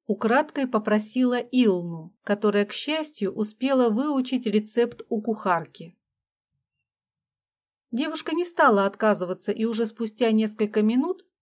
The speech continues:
принесла в комнату гостьи высокий бокал, над которым поднимался ароматный пар.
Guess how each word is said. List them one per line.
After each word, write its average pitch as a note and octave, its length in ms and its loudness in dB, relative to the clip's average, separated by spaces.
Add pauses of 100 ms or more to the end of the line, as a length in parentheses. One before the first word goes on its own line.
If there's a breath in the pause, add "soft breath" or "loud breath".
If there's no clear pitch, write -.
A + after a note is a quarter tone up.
(180)
принесла C4 480 2
в D#4+ 80 -16
комнату B3 480 4
гостьи A#3+ 500 0
высокий B3+ 440 0
бокал, G#3+ 580 -2 (280)
над G#3 200 -2
которым G#3+ 440 2
поднимался G#3 880 0 (280)
ароматный A3 580 2
пар. F3 400 -6